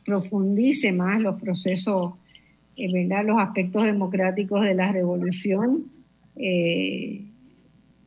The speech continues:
sería importante que surgiera de ahí mismo. Yo no, hace mucho que no, no trabajo con, con,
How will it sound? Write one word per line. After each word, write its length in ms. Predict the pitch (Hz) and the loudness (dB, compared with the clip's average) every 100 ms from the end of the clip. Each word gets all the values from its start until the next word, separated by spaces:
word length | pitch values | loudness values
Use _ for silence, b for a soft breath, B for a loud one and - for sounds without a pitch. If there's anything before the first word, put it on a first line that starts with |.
| _ - | _ -8
sería 460 | - 180 185 208 226 | 0 2 4 2 2
importante 840 | 202 185 185 185 220 269 247 185 | 2 2 2 2 2 2 2 -2
que 120 | 180 | -2
surgiera 580 | 180 185 185 190 190 190 | -4 -4 -2 0 2 2
de 140 | 190 | 2
ahí 160 | 180 175 | 2 0
mismo. 480 | 196 254 247 185 165 | 2 2 2 0 -2
Yo 260 | 175 175 | -2 -4
no, 120 | 202 202 | -4 -4
hace 280 | 180 180 202 | -2 -2 0
mucho 440 | 208 214 214 240 | 0 0 0 0
que 120 | 208 185 | 0 0
no, 560 | 190 190 190 165 190 - _ _ _ _ | 0 0 -2 -4 -8 -16 _ _ _ _
no 200 | 190 185 | -2 0
trabajo 600 | 185 202 208 254 294 196 | 2 4 6 6 4 0
con, 320 | 185 170 165 170 | -2 -4 -4 -6
con, 480 | 185 180 175 170 | -4 -4 -4 -8